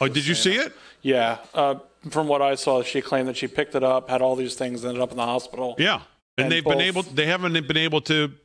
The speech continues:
Speaker 2: Yeah,
Speaker 1: find
Speaker 2: they
Speaker 1: the
Speaker 2: can't, they can't verify anything. The doctors say they don't, it doesn't match fentanyl exposure, and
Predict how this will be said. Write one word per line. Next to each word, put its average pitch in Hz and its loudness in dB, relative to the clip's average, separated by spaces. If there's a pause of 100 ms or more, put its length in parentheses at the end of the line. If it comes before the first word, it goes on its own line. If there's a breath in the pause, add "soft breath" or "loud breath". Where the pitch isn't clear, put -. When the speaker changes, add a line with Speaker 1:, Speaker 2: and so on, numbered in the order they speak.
(760)
Speaker 2:
Yeah, 160 0
Speaker 1:
find 160 2
Speaker 2:
they 120 -4
Speaker 1:
the 165 -4
Speaker 2:
can't, 139 -4
they 147 2
can't 151 -2
verify 143 2
anything. 123 -2
The 120 0
doctors 131 0
say 135 2
they 131 2
don't, 127 -2
it 135 -2
doesn't 143 -2
match 127 0
fentanyl 135 -2
exposure, 131 0
and 120 -4